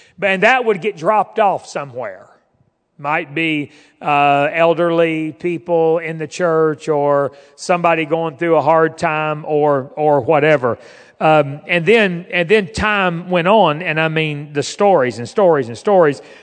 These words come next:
that, oh, through the years that I have heard about my parents, uh, has just absolutely been amazing.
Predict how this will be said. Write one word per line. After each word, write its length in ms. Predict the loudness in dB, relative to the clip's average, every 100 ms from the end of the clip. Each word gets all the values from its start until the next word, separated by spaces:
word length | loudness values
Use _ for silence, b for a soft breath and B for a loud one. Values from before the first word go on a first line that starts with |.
| B
that, 120 | -2
oh, 100 | 0
through 220 | 0 2 2
the 120 | 2
years 480 | 2 2 2 0 -2
that 120 | -2
I 140 | 0
have 180 | -2 -4
heard 300 | -2 -4 -4
about 340 | -6 -4 -6 -8
my 120 | -14
parents, 540 | -8 -8 -8 -16 -20 b b b -8
uh, 240 | -6 -4
has 280 | -4 -8 -6
just 200 | -8 -4
absolutely 440 | -2 -2 -2 -4
been 80 | -4
amazing. 440 | -2 -2 -2 -6